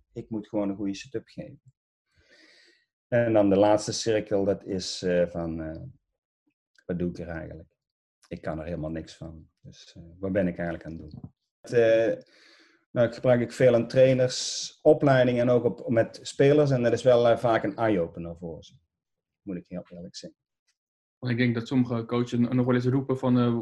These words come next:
Speaker 2: "Wat zijn we hier eigenlijk allemaal aan het doen?" En dan, eh, dan zitten ze eigenlijk in die, in die verste cirkel er vanaf, hè?
Speaker 1: Juist, <clears throat> dat is wat ik, eh, want, eh, coaches zijn vaak, eh, heel erg bezig met, ehm,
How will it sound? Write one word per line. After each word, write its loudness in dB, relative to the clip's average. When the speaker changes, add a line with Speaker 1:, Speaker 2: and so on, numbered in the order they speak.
Speaker 2:
"Wat -2
zijn 0
we 4
hier 4
eigenlijk 0
allemaal 0
aan 2
het 0
doen?" -2
En -8
dan, -2
eh, -4
dan -4
zitten -8
ze -10
eigenlijk -6
in -4
die, -4
in -4
die -6
verste -6
cirkel -4
er -4
vanaf, -4
hè? -8
Speaker 1:
Juist, 4
<clears throat> 10
dat 8
is 4
wat 4
ik, 0
eh, 6
want, 0
eh, 2
coaches 4
zijn 2
vaak, 2
eh, 2
heel 4
erg 0
bezig 2
met, 0
ehm, 2